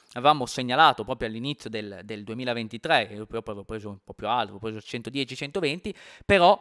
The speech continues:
segnalato perché l'azienda comunque aveva perso tanto, la situazione non era idilliaca, però appena iniziata a fare, poi dopo ha ricominciato a fare risultati interessanti a livello di azienda,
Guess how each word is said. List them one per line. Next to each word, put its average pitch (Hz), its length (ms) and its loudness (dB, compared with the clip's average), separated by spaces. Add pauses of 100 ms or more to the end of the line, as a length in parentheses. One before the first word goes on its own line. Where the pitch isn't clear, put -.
(140)
segnalato 175 640 -2
perché 180 260 0
l'azienda 127 600 -4 (120)
comunque 143 420 -8
aveva 131 220 -2
perso - 500 -6 (240)
tanto, 175 440 2
la 147 80 2
situazione 123 560 -8
non 110 200 -10
era 131 320 -6 (260)
idilliaca, 156 540 -2
però 151 180 2
appena 160 240 2
iniziata 139 320 -4
a - 20 -6
fare, 139 320 4
poi 127 100 -4
dopo 135 320 2 (200)
ha 117 80 -2
ricominciato 127 500 -4
a - 20 0
fare 139 240 4
risultati 120 560 -2
interessanti 147 840 0
a 196 40 -2
livello 123 280 0
di 139 100 -4
azienda, 139 500 -6